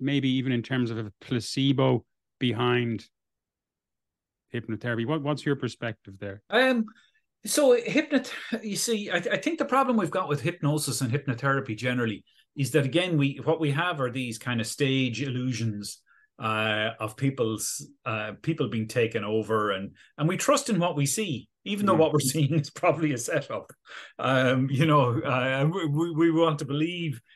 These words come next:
Speaker 2: that somehow mind control can be exerted by me <laughs> swinging a watch in front of your eyes. And actually, that's not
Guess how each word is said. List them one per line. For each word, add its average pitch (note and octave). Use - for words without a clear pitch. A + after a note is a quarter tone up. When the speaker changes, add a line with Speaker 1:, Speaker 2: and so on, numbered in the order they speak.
Speaker 2:
that A#2+
somehow D3+
mind C#3+
control C#3
can C3
be A2+
exerted A#2+
by A#2
me A#2+
<laughs> B2
swinging C#3+
a B2+
watch C3+
in B2+
front B2
of A2
your A2
eyes. A2+
And E3
actually, G#3+
that's A3+
not F#3